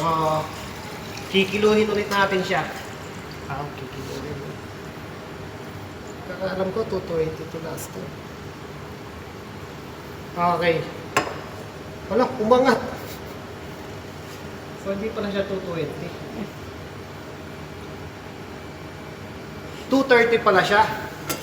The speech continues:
So, two thirty kasama yung espresso na gagawin natin. Two thirty. Siguro kahit eighteen point five na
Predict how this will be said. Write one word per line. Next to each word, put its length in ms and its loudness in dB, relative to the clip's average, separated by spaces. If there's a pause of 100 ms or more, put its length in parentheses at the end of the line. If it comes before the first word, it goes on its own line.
(320)
So, 300 6
two 160 6
thirty 380 8
kasama 340 4
yung 160 10
espresso 460 4
na 100 2
gagawin 380 2
natin. 320 0 (1200)
Two 220 6
thirty. 540 2 (3750)
Siguro 360 2
kahit 280 6
eighteen 320 4
point 180 4
five 200 2
na 140 4